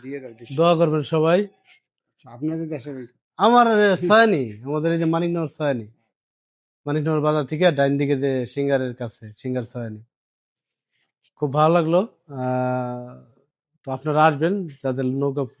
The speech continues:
Speaker 2: প্রয়োজন হয়। আর এই পেশাটা, ওই যে বললাম না প্রথমেই, যে আসলে ছোট সময় নৌকায় উঠছি, but কিভাবে তৈরি হয় ওগুলা এতটা, মানে, দেখাই হয় নাই, খুব কম। ঠিক আছে?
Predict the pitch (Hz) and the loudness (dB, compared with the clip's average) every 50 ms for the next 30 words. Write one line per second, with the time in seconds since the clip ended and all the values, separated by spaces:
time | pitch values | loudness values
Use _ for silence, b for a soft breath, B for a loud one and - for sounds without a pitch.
0 | 131 _ _ _ - 151 151 151 147 147 135 131 117 123 131 147 202 - _ _ | -20 _ _ _ -2 0 0 2 0 0 -2 -2 -2 0 0 0 -2 -4 _ _
1 | _ _ _ _ _ _ _ _ _ _ _ _ - 120 117 131 131 - 160 151 | _ _ _ _ _ _ _ _ _ _ _ _ -8 -4 -4 -2 -2 -2 -2 -2
2 | - 160 147 147 160 156 156 156 156 160 156 151 151 156 - - 185 165 151 139 | 0 0 0 2 4 4 4 4 4 4 2 0 -2 -6 -10 -14 -12 -8 -6 -6
3 | 139 139 156 156 156 156 151 156 160 151 147 160 151 - 165 185 196 175 139 127 | -2 0 0 2 2 2 0 0 -2 -2 -2 -4 -4 -2 0 2 2 2 0 0
4 | 123 123 139 139 135 127 147 143 147 135 120 160 147 156 147 147 156 156 151 156 | -2 -2 -2 -2 -2 -2 -4 -6 -6 -4 -4 -6 -4 -4 -4 -2 -2 -2 -2 -2
5 | 165 165 165 175 170 165 143 127 - 151 165 196 - _ b b b b b b | -2 0 0 0 0 0 -2 -4 -6 -6 -6 -6 -8 _ b b b b b b
6 | b b b 139 131 - _ - - - 170 170 180 175 170 170 - - 190 202 | b b b -4 -4 -4 _ -12 -4 0 2 4 4 4 4 2 4 6 6 8
7 | 196 185 175 165 156 156 160 170 165 165 160 160 156 151 156 156 147 151 143 139 | 8 6 4 4 2 2 2 2 2 4 4 4 2 2 0 -2 0 0 2 2
8 | 135 131 131 127 127 _ _ _ _ - 131 131 135 143 135 147 147 143 139 147 | 0 0 -2 -6 -10 _ _ _ _ -14 -10 -8 -6 -6 -6 -6 -8 -4 2 4
9 | 208 220 180 196 202 202 202 190 175 143 123 110 110 - 160 156 - - 190 185 | 4 4 4 4 4 6 6 6 4 2 -2 -6 -8 -8 -8 -8 -6 -2 -2 0
10 | 165 131 107 104 - _ _ _ _ _ _ _ _ _ _ _ _ _ _ _ | 0 -2 -4 -8 -16 _ _ _ _ _ _ _ _ _ _ _ _ _ _ _
11 | - 160 160 151 - - 120 110 | -2 0 0 0 -2 -6 -14 -20